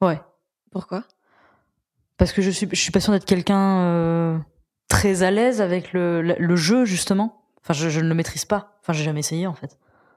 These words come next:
Speaker 2: Ça se travaille.
Speaker 1: C'est vrai. Mais je sais pas si j'aurais eu l'énergie, enfin, si j'ai l'énergie
Speaker 2: Ouais.
Speaker 1: de travailler ça, en fait. C'est une question d'énergie. Où on veut la mettre, son énergie. Or, euh, entendre quelqu'un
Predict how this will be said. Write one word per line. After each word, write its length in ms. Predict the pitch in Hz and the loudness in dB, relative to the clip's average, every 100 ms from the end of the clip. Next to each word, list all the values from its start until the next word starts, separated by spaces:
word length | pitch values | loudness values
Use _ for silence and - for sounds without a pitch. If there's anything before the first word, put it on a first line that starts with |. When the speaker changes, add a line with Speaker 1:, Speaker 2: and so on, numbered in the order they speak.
| _ | _
Speaker 2:
Ça 140 | - | -20
se 40 | - | -20
travaille. 340 | - 254 226 _ _ | -20 -20 -20 _ _
Speaker 1:
C'est 180 | - - | -6 -2
vrai. 200 | 170 151 - _ _ | 0 -2 -6 _ _
Mais 60 | 180 | -2
je 40 | |
sais 60 | 196 | 2
pas 100 | 214 | 2
si 140 | 214 | 2
j'aurais 180 | 202 190 | 0 0
eu 40 | 190 | 0
l'énergie, 480 | 190 190 185 208 | 2 0 0 -2
enfin, 160 | 202 175 | -4 -4
si 160 | - 180 | -2 0
j'ai 100 | 175 | 0
l'énergie 300 | 170 175 160 | 0 0 0
Speaker 2:
Ouais. 60 | 202 | -2
Speaker 1:
de 40 | |
travailler 300 | - 175 175 | -2 -2 -2
ça, 120 | 175 | -4
en 40 | 175 | -6
fait. 180 | 156 156 | -6 -6
C'est 140 | - | -4
une 60 | 165 | -2
question 280 | 170 135 175 | -2 0 0
d'énergie. 460 | 175 165 170 196 - - - | 2 2 2 0 -4 -6 0
Où 120 | 196 | 2
on 60 | |
veut 100 | 180 175 | 2 2
la 80 | |
mettre, 200 | 196 202 | 2 -2
son 100 | - 175 | -2 -2
énergie. 440 | 165 165 156 170 _ _ _ - - _ _ _ _ _ - | 0 0 -2 -4 _ _ _ -20 -20 _ _ _ _ _ 4
Or, 240 | 190 185 | 6 6
euh, 260 | 170 170 170 | 4 4 2
entendre 360 | - 170 190 175 | 0 0 0 0
quelqu'un 560 | 185 175 202 190 185 | 0 -2 0 0 0